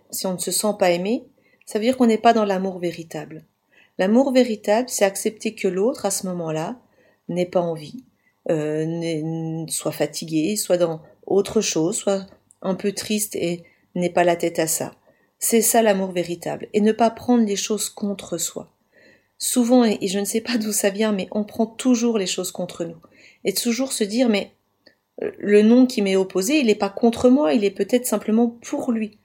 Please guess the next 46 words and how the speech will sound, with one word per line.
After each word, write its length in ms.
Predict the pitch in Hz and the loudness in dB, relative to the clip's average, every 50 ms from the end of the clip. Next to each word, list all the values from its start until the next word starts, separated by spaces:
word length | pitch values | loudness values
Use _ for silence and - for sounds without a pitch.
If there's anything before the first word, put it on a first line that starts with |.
| _ _ _ _ - | _ _ _ _ -12
parce 180 | 190 185 - | -10 -8 -2
que 100 | - 220 | 2 2
lui 280 | 208 190 202 226 254 269 | 2 2 2 2 4 4
en, 220 | 254 247 226 - | 4 4 2 0
en 100 | - 196 | -2 -4
a 100 | 190 185 | -2 -2
besoin 320 | 180 196 190 190 196 185 190 | -2 -2 -4 -4 -4 -6 -6
à 40 | |
ce 140 | 190 - - 180 | -6 -6 -6 -6
moment-là. » 320 | 175 165 156 151 - - - _ _ _ _ _ _ _ _ _ _ _ _ _ _ _ _ _ _ _ _ _ _ _ _ _ _ - | -8 -6 -8 -8 -10 -12 -16 _ _ _ _ _ _ _ _ _ _ _ _ _ _ _ _ _ _ _ _ _ _ _ _ _ _ 2
Les 140 | 208 220 240 | 4 4 6
relations 560 | 247 262 254 247 254 247 - 285 277 277 262 | 6 6 6 6 4 2 0 0 2 4 2
de, 120 | 240 - | 2 2
de 220 | - - 190 208 226 | -2 -4 -4 -4 -4
couple 300 | 226 - 262 254 - - | -4 -4 -6 -6 -6 -8
fonctionneraient 880 | - - - 226 214 - - - 220 220 220 208 226 226 170 - - - _ _ _ _ _ _ _ _ _ - | -10 -8 -6 -6 -4 -4 -4 -2 0 0 0 0 0 0 0 -2 -4 -10 _ _ _ _ _ _ _ _ _ -20
beaucoup 440 | 190 - - 247 240 240 - 240 226 | -12 -2 2 2 2 2 2 2 4
mieux 200 | 226 226 240 247 | 4 6 4 2
si 200 | 247 - - 214 | 2 0 -2 -4
on 80 | 208 | -4
pouvait 320 | 214 - 233 220 214 226 208 | -4 -6 -4 -2 0 0 0
être 100 | 196 185 | -2 -4
dans 100 | 202 190 | -6 -6
cet 280 | 190 190 190 - - | -6 -6 -8 -8 -8
état 360 | 190 185 - 202 190 185 - - _ _ _ _ _ _ - | -8 -4 -2 -2 -2 -2 -2 -8 _ _ _ _ _ _ -6
d'amour 420 | - 190 180 185 196 202 190 185 | -2 -2 0 0 0 -2 -4 -4
véritable. 640 | 175 170 160 - 160 160 - - - - - - - _ _ _ _ _ _ _ _ _ _ _ _ _ _ | -6 -6 -6 -6 -8 -10 -10 -10 -10 -10 -12 -16 -18 _ _ _ _ _ _ _ _ _ _ _ _ _ _
Ce 140 | - - - | -12 -10 -8
qui 100 | - 220 | -4 -4
se 120 | 208 - | -4 0
passe 180 | - 269 269 226 | 2 2 4 4
dans 240 | 214 208 196 190 202 | 4 2 0 0 -2
un 60 | 196 | -4
couple, 360 | 196 - - 262 - - - | -4 -6 -8 -8 -6 -4 -4
euh, 460 | 190 185 180 175 175 170 165 160 165 - - _ _ _ _ - | -2 0 0 0 0 0 -2 -2 -4 -8 -12 _ _ _ _ -2
on 120 | 214 214 226 | 2 2 4
est 80 | 233 | 4
souvent 340 | 226 - - 208 208 233 247 | 2 0 -2 0 0 0 0
ce 80 | 247 - | 0 -2
qu'on 180 | - 202 196 | -4 -2 -2
a, 80 | 190 190 190 - - | -2 -4 -6 -8 -8
moi 100 | 196 190 | -6 -4
j'appelle 300 | 185 190 185 226 226 214 | -4 -4 -4 -4 -4 -4
dans 140 | 202 185 175 | -4 -4 -2
une 180 | 185 185 185 | -2 -2 0
attente. 580 | 185 185 185 - 147 - - - - - - | 0 -2 -2 -4 -8 -10 -10 -14 -16 -18 -18